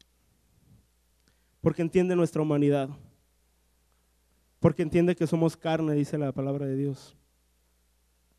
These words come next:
Y Él no va a ser menos Dios porque tú le digas, "Dios, ¿cuándo va a terminar esta prueba? Dios, ¿por qué a mis hijos?".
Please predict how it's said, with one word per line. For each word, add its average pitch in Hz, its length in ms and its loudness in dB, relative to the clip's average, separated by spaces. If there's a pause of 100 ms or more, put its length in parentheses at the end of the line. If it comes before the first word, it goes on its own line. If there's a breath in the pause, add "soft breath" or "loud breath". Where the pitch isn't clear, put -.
(420)
Y 180 80 6
Él 190 80 10
no 208 120 10
va 208 100 8
a 202 40 4
ser 202 160 6
menos 190 360 4
Dios 180 260 6
porque 165 240 -6
tú 175 140 0
le 175 80 2
digas, 156 360 -4 (580)
"Dios, 160 260 4
¿cuándo 202 520 0
va 202 80 4
a 190 60 0
terminar 180 360 -2
esta 165 200 -8
prueba? 147 420 -2 (2750)
Dios, 170 380 8
¿por 147 200 4
qué 185 140 -2
a 196 80 0
mis 196 240 0
hijos?". 185 440 -8